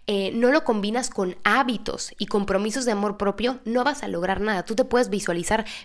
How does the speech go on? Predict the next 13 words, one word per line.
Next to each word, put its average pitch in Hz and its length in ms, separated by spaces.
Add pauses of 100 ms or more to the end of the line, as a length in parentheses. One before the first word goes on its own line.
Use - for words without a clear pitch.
veinte 196 260
mil 214 180
veces, 226 280
pero 175 160
si 196 140
no 208 120
lo 262 140
combinas 208 360
con 190 260
hábitos 208 460 (220)
y 226 180
con 208 200
acciones, 220 640